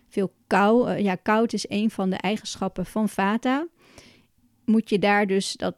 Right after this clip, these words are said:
tegenhangen met warm, dus met warm weer. Ehm, dat zijn meer de fysieke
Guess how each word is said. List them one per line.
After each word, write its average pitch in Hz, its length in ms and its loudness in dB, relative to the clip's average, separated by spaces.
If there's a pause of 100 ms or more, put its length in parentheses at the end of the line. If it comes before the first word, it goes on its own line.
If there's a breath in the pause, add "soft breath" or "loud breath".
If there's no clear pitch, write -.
tegenhangen 190 600 0
met 180 180 -4
warm, 175 420 0
dus - 180 -12
met 170 220 -6
warm 180 280 0
weer. 180 280 -6 (380)
Ehm, 269 420 4
dat 277 200 4
zijn 269 220 6
meer 254 140 8
de 202 80 4
fysieke 240 840 2